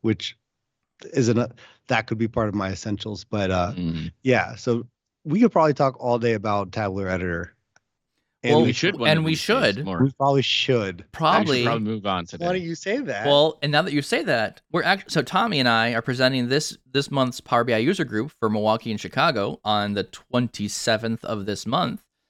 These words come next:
Speaker 3: and we'll be going into a deep dive into Tabular Editor. We're gonna talk about some of its features. We're gonna talk about some stuff that's awesome in it. Tommy's gonna talk about the best business,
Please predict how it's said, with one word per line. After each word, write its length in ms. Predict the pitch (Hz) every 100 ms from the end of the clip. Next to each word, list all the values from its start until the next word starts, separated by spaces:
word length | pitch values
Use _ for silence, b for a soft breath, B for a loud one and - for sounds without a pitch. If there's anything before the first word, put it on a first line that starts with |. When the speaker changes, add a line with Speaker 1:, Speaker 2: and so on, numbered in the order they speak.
| _ _ -
Speaker 3:
and 120 | 135
we'll 100 | 143
be 120 | 147
going 300 | 143 156 165
into 340 | 139 208 127 120
a 40 |
deep 260 | 120 127 -
dive 380 | 123 151 117 113
into 140 | 113
Tabular 340 | - 110 127 127
Editor. 360 | 202 156 - _ _ _ _
We're 80 | 113
gonna 120 | 120
talk 240 | 113 113 120
about 200 | 117 -
some 100 | 113
of 80 | 98
its 140 | -
features. 400 | 180 196 190 160
We're 60 | 123
gonna 120 | 117
talk 160 | 120
about 220 | 117 98 -
some 160 | 104
stuff 140 | 113 104
that's 180 | 92 -
awesome 320 | 123 139 160
in 100 | 165
it. 140 | 175 - b b _
Tommy's 260 | 139 143 143
gonna 140 | 127
talk 240 | - 117
about 280 | 117 113 -
the 100 | 107
best 420 | 101 120 127 - 113 _ _ _ _ _
business, 360 | 120 139 139